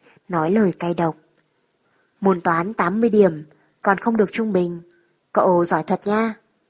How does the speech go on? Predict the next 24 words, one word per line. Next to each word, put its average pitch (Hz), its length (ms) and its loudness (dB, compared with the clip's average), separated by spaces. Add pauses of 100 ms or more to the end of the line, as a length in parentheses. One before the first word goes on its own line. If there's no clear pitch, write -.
(680)
Mặt 190 200 -4
Vệ 170 120 0
Lam 180 300 0
đỏ 180 140 4
ửng. 175 380 0 (800)
Làm 175 240 -2
bài 170 260 4
được 165 160 -2
số 180 200 2
điểm 208 220 2
xấu 165 220 -2
hổ 208 240 2
như 170 160 -4
vậy, 190 340 0 (340)
đã 180 240 -2
mất 233 200 -2
mặt 214 180 -2
lắm 165 160 -4
rồi, 170 500 -2 (360)
còn 196 160 -4
gặp 185 180 0 (100)
tên 190 180 2
khốn 180 240 -4
kiếp 294 220 0